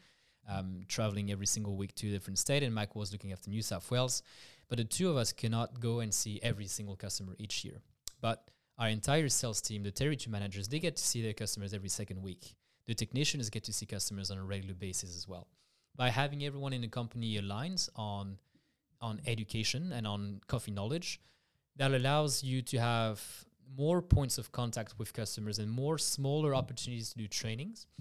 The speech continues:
Training doesn't have to be, you know, four hours in a classroom.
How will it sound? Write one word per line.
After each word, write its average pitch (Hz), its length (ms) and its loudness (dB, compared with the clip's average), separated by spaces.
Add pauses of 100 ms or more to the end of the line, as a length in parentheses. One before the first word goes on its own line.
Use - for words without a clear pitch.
(160)
Training 208 180 4
doesn't 170 200 6
have 135 200 4
to - 100 -2
be, 120 100 0
you 113 120 4
know, 107 100 0
four 151 320 2
hours 127 320 2
in 117 60 -4
a 107 40 -8
classroom. 104 720 -4